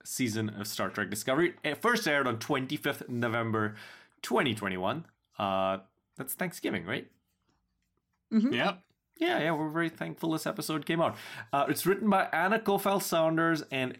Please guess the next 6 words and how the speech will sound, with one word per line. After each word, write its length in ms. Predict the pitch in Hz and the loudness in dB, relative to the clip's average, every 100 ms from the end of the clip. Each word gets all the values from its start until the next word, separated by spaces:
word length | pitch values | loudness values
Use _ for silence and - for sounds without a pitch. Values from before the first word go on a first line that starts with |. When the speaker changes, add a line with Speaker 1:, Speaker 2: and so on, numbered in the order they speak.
| - | -6
Speaker 1:
Glenys 560 | 110 110 147 190 196 | 0 2 4 2 0
Mullins. 560 | 131 123 107 139 214 - | 0 0 2 2 0 -2
It's 180 | 123 113 | -6 -2
directed 460 | 113 113 113 123 | 2 2 0 0
by 160 | 113 117 | 0 0
Olas-, 460 | 120 123 127 - | 2 2 0 -4